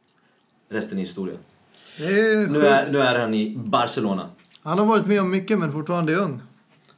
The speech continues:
Speaker 1: Precis.
Speaker 2: Det är faktiskt intressant. Men, eh, jag tror det var en bra grej att han lämnade Inter. Jag tror, eh, spelare, eh, i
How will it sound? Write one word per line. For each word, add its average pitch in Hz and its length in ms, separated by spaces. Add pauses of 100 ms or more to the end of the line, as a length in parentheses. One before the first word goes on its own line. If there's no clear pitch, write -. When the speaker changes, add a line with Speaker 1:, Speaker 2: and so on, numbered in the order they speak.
Speaker 1:
Precis. - 460 (400)
Speaker 2:
Det 143 320
är 175 580
faktiskt 151 480
intressant. 156 520
Men, 139 300 (220)
eh, 139 40 (880)
jag 190 240
tror 196 220
det 165 120
var 160 200
en 151 80
bra 151 200
grej 147 180
att 160 120
han 143 160
lämnade 143 400
Inter. 127 360 (420)
Jag 156 200
tror, 156 360
eh, 139 500
spelare, 143 840 (1200)
eh, 139 360
i 135 480